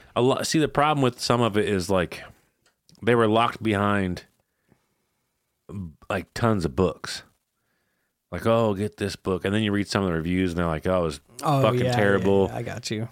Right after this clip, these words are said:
Speaker 1: And I'm like, "God dang it." Like, I'm just, I want a really good one on these bad parts, these bad experiences.
Speaker 2: Yeah.
Speaker 1: To see what people really experience. And, uh,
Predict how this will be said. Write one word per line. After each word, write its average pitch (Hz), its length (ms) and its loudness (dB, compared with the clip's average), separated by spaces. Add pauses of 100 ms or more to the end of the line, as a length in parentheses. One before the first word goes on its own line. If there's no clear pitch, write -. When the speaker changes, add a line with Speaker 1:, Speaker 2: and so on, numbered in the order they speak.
(140)
Speaker 1:
And 104 100 -2
I'm 101 80 -2
like, 90 180 -4
"God 135 280 -6
dang - 200 -4
it." 185 140 -4
Like, 196 140 -2
I'm 110 100 0
just, 143 240 -2
I 113 100 2
want 135 280 0 (360)
a 113 60 -2
really 127 260 4
good 131 280 4
one 110 260 0
on 104 480 0 (640)
these 107 220 0
bad 113 340 2
parts, 90 540 -2 (400)
these 90 160 -2
bad 107 260 2
experiences. 85 920 -2 (420)
Speaker 2:
Yeah. - 380 -16 (640)
Speaker 1:
To 98 100 -2
see 117 260 0
what 104 160 0
people 92 360 -2
really 90 240 4
experience. 113 580 0
And, 92 200 0 (340)
uh, - 60 -10